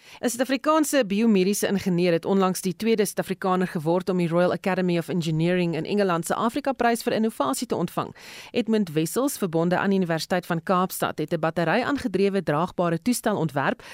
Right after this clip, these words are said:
wat ginekoloë in staat stel om probleme in vroue se baarmoeders baie makliker te identifiseer en te behandel. Hy sê dit kan 'n groot verskil maak in veral behoeftige vroue se toegang tot eenvoudige, pynlose prosedures.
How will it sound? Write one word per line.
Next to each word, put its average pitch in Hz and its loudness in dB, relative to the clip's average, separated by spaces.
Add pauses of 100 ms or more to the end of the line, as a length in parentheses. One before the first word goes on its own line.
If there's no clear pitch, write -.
(180)
wat - -4
ginekoloë 226 2
in 277 2
staat 269 0
stel 240 0
om 220 2
probleme 180 0
in 180 0
vroue 180 0
se 175 -2
baarmoeders 175 -2
baie 202 -2
makliker 196 0
te - -4
identifiseer 165 -4
en - -6
te 165 -6
behandel. 156 0 (420)
Hy - -2
sê 247 0
dit 240 -4
kan 233 2
'n 220 0
groot 349 -2
verskil 294 0
maak 226 4
in 214 0
veral 233 -2
behoeftige 202 0
vroue 190 0
se 185 -4
toegang 190 -4
tot 175 -6
eenvoudige, 202 -2
pynlose 175 -2
prosedures. 143 -6